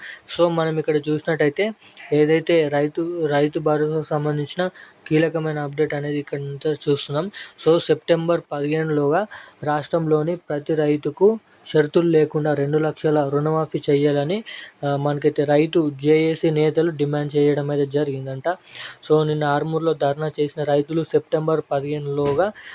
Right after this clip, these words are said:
మనకైతే ఏదైతే రుణమాఫీ మరియు షరతులు లేకుండా ఆ డబ్బులు అనేది, రుణాలు అనేది, ఆ, సెప్టెంబర్ పదిహేను లోపు ఖచ్చితంగా మనకైతే రైతన్నుల ఖాతాలో జమ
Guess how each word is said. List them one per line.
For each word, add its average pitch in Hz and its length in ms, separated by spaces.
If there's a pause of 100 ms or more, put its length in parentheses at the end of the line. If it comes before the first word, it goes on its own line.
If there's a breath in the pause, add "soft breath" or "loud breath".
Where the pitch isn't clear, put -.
(140 loud breath)
మనకైతే 147 460 (360 loud breath)
ఏదైతే 156 380
రుణమాఫీ 156 540
మరియు 147 300
షరతులు 147 420
లేకుండా 156 580 (100)
ఆ 139 40
డబ్బులు 143 380
అనేది, 151 260
రుణాలు 151 380
అనేది, 147 320 (420 loud breath)
ఆ, 147 120
సెప్టెంబర్ 156 640
పదిహేను 147 300
లోపు 147 240
ఖచ్చితంగా 156 580 (400 loud breath)
మనకైతే 147 380
రైతన్నుల 156 480
ఖాతాలో 147 460
జమ 143 300